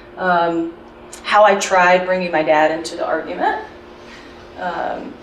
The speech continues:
to the here and the now, talking with my grandmother and asking for help.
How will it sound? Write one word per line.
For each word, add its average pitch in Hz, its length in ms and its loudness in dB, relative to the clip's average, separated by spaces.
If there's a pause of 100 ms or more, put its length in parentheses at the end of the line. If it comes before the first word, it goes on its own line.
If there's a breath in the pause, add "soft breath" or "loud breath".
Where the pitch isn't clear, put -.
to 220 100 -6
the 190 80 0
here 226 280 2
and 208 140 4
the 175 60 -2
now, 190 340 4
talking 196 320 0
with 180 140 -4
my 165 100 -6
grandmother 185 480 6
and 170 160 0
asking - 400 -4
for - 180 -12
help. 170 460 0